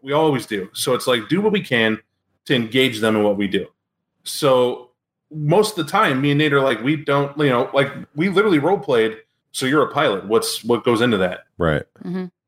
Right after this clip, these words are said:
Speaker 1: And he'd be like, "Well, I pilot the ship." Well, that's cool. Like, we're from a backwater planet.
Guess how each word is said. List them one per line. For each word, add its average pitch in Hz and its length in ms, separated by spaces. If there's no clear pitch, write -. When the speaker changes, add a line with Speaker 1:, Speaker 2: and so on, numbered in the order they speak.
Speaker 1:
And 143 200
he'd 139 100
be 143 60
like, 139 160
"Well, 160 160
I 139 100
pilot 127 320
the 104 60
ship." - 480
Well, 120 120
that's 147 200
cool. 127 400
Like, 113 240
we're 135 160
from 143 220
a 107 60
backwater 117 440
planet. 117 320